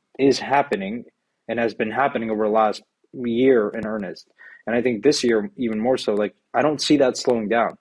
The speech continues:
Jason. I, I don't know about you, but in everything that I talk to, people that are outside of crypto, there's a lot of interest.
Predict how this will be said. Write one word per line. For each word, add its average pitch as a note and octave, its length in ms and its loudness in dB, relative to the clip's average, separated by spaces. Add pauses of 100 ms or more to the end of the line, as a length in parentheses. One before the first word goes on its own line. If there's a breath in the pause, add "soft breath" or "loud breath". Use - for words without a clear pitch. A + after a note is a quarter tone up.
(120)
Jason. - 380 -8
I, A#2 200 -2
I - 20 2
don't C3 100 0
know B2 80 0
about G2 260 -2
you, G#2 120 -2
but - 200 -6 (160)
in A#2+ 140 -4
everything C3+ 380 2
that A#2 80 2
I A2 100 2
talk B2 320 0
to, A2+ 200 2 (360 loud breath)
people C3 220 2
that A#2+ 80 2
are A2 140 4
outside A#2 360 2
of G2+ 80 -4
crypto, A2 300 0
there's G#2 120 0
a A2 60 0
lot A2+ 160 4
of G2+ 80 -2
interest. A2 480 -4